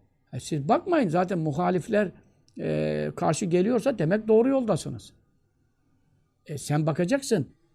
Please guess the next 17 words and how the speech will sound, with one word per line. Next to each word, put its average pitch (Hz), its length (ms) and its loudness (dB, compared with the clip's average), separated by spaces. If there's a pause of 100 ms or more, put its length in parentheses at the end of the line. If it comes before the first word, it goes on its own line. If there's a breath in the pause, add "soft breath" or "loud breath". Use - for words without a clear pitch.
(280)
e, 151 220 -2
İslam'a 170 540 2
düşman 208 380 0
olanlar 175 600 4 (340)
beni 165 200 4
seviyor 226 360 4
mu, 415 80 0
sevmiyor 143 440 4
mu? 113 160 -8 (440)
E, - 60 -6
seviyorsa 214 540 6
sıkıntı. 349 480 4 (720)
Konuşmalarını 202 640 4
beğeniyorsa 226 440 6
sıkıntı. 277 540 4 (840)
Ama 143 280 4
beğenmiyorlarsa, 214 920 8